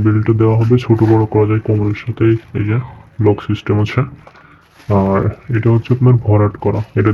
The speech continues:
দেয়ালে বা ওয়ালে লাগানো যায়, ঠিক আছে? এটা হচ্ছে স্কিন কালারের মধ্যে খুবই সফট এবং খুবই উন্নত মানের। এটা আপনি এভাবে বেঁকে দিবেন, তাও এটা স্ট্রং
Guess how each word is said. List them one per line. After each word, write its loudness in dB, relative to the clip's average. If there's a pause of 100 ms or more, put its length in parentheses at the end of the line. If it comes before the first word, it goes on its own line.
দেয়ালে 2
বা 2
ওয়ালে 2
লাগানো -2
যায়, -2 (840)
ঠিক -6
আছে? -6
এটা -2
হচ্ছে -2 (140)
স্কিন 0
কালারের 0
মধ্যে -2
খুবই 0 (140)
সফট 0 (200)
এবং 0 (100)
খুবই 0
উন্নত -2 (100)
মানের। -4 (1000)
এটা 0
আপনি 0
এভাবে 4
বেঁকে 0
দিবেন, 2 (100)
তাও 0
এটা -2 (100)
স্ট্রং -2